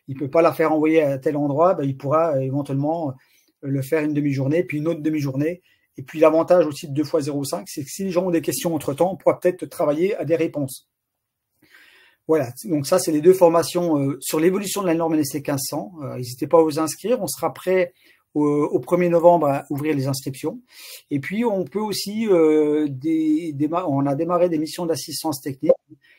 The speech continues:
qui est adaptée aux méthodes de travail, euh, euh, pour, pour bien comprendre les, le fonctionnement de la N F C quinze cents.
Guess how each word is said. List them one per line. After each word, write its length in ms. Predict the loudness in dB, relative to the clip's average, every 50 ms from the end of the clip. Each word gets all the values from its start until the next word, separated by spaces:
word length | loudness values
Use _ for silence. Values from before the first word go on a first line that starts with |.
| _ _
qui 220 | _ -2 2 2 4
est 60 | 4
adaptée 440 | 4 4 4 4 2 4 4 6 6
aux 100 | 6 4
méthodes 300 | 2 0 2 0 -2 0
de 100 | -2 -4
travail, 540 | -4 -2 -2 0 2 2 2 2 0 0
euh, 360 | 0 -2 -2 -2 -2 -2 -4 -4 -8 _ _ _ _ _ _ -6
euh, 360 | -6 -6 -4 -6 -6 -8 -8 -10
pour, 300 | _ -12 -10 -10 -10 -12
pour 220 | _ -16 _ -10 -6
bien 180 | -4 -4 -4
comprendre 420 | -4 -4 -8 -8 -4 -2 -2 0 0
les, 300 | 0 0 0 -2 -2 -4
le 100 | -6 -8
fonctionnement 460 | -6 -6 -8 -8 -6 -4 -2 0 0
de 60 | 0
la 60 | 0
N 120 | 0 -2 -2
F 40 | -2
C 140 | -6 -10
quinze 280 | -12 -10 -12 -12 -14
cents. 40 | -16